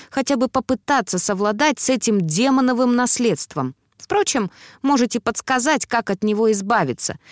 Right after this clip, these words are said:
Я буду безгранично благодарна. Я замолчала, чувствуя себя абсолютно опустошённой.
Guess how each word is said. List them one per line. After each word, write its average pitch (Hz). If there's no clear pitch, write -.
Я 247
буду 214
безгранично 226
благодарна. 196
Я 285
замолчала, 269
чувствуя 220
себя 220
абсолютно 226
опустошённой. 143